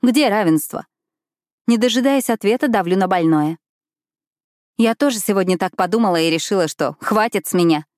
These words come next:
Ты знал, что Уин Арден неплохо целуется?" Карас поджимает губы и сильнее стискивает мою лодыжку.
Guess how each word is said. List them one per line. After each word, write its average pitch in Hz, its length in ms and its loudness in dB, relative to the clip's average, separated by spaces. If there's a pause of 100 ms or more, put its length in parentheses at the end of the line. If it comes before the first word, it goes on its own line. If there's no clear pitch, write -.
(600)
Ты 233 140 0
знал, 240 260 2
что 226 200 -2
Уин 214 280 2
Арден 214 400 0
неплохо 208 380 -2
целуется?" 196 600 -2 (1200)
Карас 285 340 0
поджимает 202 520 0
губы 220 280 0
и - 100 -8
сильнее 196 500 0
стискивает 214 640 -2
мою 180 240 2
лодыжку. 165 480 -4